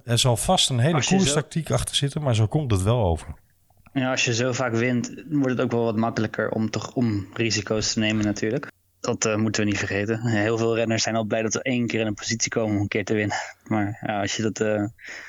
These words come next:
Speaker 2: dertig keer per jaar komt, dan, eh, kan ik me voorstellen dat het iets makkelijker is om, eh, toch van iets verder aan te gaan.
Speaker 1: Er zijn, eh, renners die, eh, hun seizoen s-, geslaagd vinden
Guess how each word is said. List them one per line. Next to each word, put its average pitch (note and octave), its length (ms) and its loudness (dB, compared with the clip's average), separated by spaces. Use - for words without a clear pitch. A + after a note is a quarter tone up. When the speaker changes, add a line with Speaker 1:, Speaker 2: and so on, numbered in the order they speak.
Speaker 2:
dertig - 240 -4
keer A#2 180 -2
per A#2 120 -2
jaar A2 200 0
komt, A2+ 240 0
dan, A2+ 220 0
eh, A2+ 60 2
kan A#2 160 0
ik C#3 60 2
me D3+ 120 2
voorstellen C3+ 400 0
dat B2 100 2
het B2 100 2
iets B2+ 120 0
makkelijker G#2 500 0
is G#2 140 -2
om, G#2+ 180 2
eh, G#2 60 2
toch A2 260 -2
van - 220 -4
iets C3 200 0
verder G#2 260 0
aan G#2 120 -2
te A2+ 100 -2
gaan. A2 200 -10
Speaker 1:
Er G2 160 2
zijn, F2 400 0
eh, E2+ 320 2
renners G2 360 0
die, F#2+ 320 2
eh, F#2 60 2
hun F#2 160 4
seizoen A#2 440 4
s-, - 180 -2
geslaagd A#2+ 680 0
vinden A#2+ 380 0